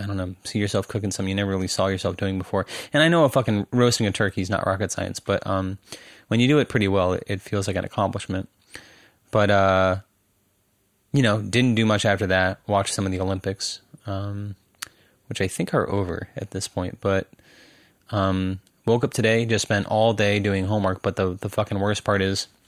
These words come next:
after this dentist appointment, I have to take ibuprofen, not for pain, it's really just for inflammation. Um, but I, uh, o-, on my way home, I stopped by the gas station to get some ibuprofen. And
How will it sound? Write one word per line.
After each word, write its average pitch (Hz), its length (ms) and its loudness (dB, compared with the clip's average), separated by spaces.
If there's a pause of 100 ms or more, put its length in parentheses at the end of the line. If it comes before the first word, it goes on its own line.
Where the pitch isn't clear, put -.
(1600)
after 120 200 4
this 104 160 0
dentist 110 260 2
appointment, 98 360 0
I 95 40 2
have 107 220 2
to 107 60 0
take 98 240 -2
ibuprofen, 110 960 -2 (240)
not 117 180 2
for 104 100 -4
pain, 113 400 -2
it's 104 200 -4
really 104 120 4
just 92 160 -2
for 98 80 -2
inflammation. 101 720 -4 (680)
Um, 101 460 4 (960)
but 120 100 4
I, 110 80 6
uh, 104 380 2
o-, 131 200 0
on 127 200 4
my 113 120 4
way 107 180 2
home, 120 280 2
I 95 80 2
stopped 104 300 0
by 101 140 2
the 92 280 0
gas 104 340 2
station 92 360 -4
to 95 60 -4
get 95 120 -6
some 98 140 -4
ibuprofen. 95 720 -4 (920)
And 110 540 2